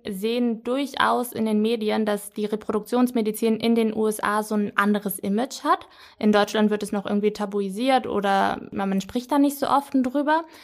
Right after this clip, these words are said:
Und in den U S A erzählen Promis wie Kim Kardashian, dass sie eine Leihmutter beauftragt haben für ihr Kind oder dass Beyoncé ihre Zwillinge durch eine künstliche Befruchtung bekommen hat oder so. Glaubst du, dass, ähm,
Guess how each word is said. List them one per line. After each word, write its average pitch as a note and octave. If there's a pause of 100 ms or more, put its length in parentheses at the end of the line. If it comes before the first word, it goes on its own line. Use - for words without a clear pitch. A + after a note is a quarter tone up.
(260)
Und B3+
in A#3+
den A#3+
U B3
S A#3
A A#3
erzählen A3+
Promis A#3+
wie A3+
Kim A3
Kardashian, G#3+
dass G#3
sie G#3+
eine G#3+
Leihmutter G#3+
beauftragt G3+
haben G#3
für G#3+
ihr G#3
Kind G#3
oder G#3
dass G#3 (300)
Beyoncé A3
ihre G#3+
Zwillinge G#3+
durch G#3
eine G#3+
künstliche G#3+
Befruchtung G#3
bekommen G3+
hat G3+
oder G3+
so. G3+ (760)
Glaubst A3+
du, C#4 (120)
dass, A3 (100)
ähm, G3+